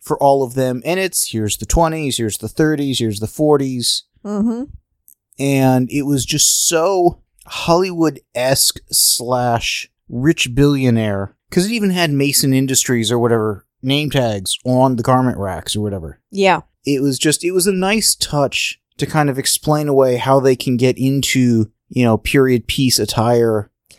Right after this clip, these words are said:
Speaker 2: Well, and the fact that there are only three people who fit in the lifeboat.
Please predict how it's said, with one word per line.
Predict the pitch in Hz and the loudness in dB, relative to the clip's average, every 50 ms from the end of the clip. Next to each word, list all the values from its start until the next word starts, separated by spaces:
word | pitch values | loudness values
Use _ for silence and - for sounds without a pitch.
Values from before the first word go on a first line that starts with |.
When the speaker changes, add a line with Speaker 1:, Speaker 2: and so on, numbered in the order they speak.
| _ - | _ -2
Speaker 2:
Well, | - 381 392 370 330 | 0 2 4 4 2
and | 330 302 | 0 -2
the | 302 | -4
fact | 277 - 311 311 302 - _ | -2 0 -2 -2 -2 -4 _
that | 269 262 - | -6 -2 0
there | 277 269 262 262 | 0 2 2 4
are | 269 285 285 254 - - | 4 4 4 4 2 2
only | 220 226 220 214 208 180 | 0 0 0 0 -4 -4
three | - - - 220 220 208 202 | -2 -2 0 0 0 -2 0
people | - - 202 190 - - - - - _ _ _ _ _ _ _ 196 | 0 0 0 0 -4 -8 -10 -12 -14 _ _ _ _ _ _ _ -2
who | 214 233 220 | 0 0 0
fit | 202 - 202 - - | 2 2 0 0 2
in | 202 196 | 0 -2
the | 185 180 | 0 0
lifeboat. | 180 175 170 160 - - _ - 85 67 - | 0 0 -2 -2 -6 -10 _ -6 -6 -6 -8